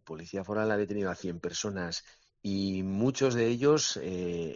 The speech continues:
en cuanto a violencia contra la mujer, yo diría que el goteo es de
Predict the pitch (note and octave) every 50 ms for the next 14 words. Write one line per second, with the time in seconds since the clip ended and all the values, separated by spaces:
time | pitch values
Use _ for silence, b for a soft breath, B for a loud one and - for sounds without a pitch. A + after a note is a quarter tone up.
0 | - F2 D#2+ - F2+ F2+ F2 - - F2 F2 F2 E2+ E2+ E2+ E2+ E2 E2 E2 D#2
1 | D#2 - _ - D#2 E2 E2 - F#2 G2 G2 F#2 F#2 F#2+ F#2+ E2+ - A2 A2+ A2
2 | - - - D#2 - F2 E2+ F2 F#2 G2+ G#2+ G2+ - F#2+ F2 E2 F2+ F2 - F2+
3 | G2 G2 G2+ G#2 G#2 F#2+ - F#2 F2 E2+ -